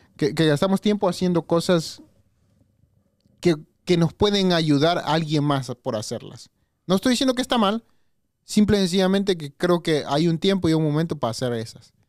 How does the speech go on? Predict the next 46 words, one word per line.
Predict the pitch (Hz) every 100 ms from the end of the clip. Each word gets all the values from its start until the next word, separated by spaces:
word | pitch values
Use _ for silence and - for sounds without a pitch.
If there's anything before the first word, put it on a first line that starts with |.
| _ _
Que | -
se | 160
pueden | 151 214 240 208
hacer. | 165 180 151 - _ _
Sí, | - 302 240
a | 196
veces | 262 285
uno | 269 254
se | 226
siente | 233 214
estresado | - 139 220 202
también | 170 165 156
haciendo | 160 151
lo | 156
mismo | 254 233
y | 156
dice | 147 147
uno, | 156
"Ah, | 220 269 233 190
voy | 165
a |
ir |
a |
atender | 147 147 139
a |
un | 123
cliente". | 131 107 - - _ -
Y | 214
se | 233
siente | 262 240 220
bien | 220 202
ir | 151
a |
atender | 120 120 113
a | 107
un |
cliente, | 113 110 113 131 _ _ _
de | 156
vez | 170 165 147
en | 131
cuando. | 123 110 127 _ _ -
Por | 185
lo |
menos | 226 233
para | 185 147 139
mí. | 131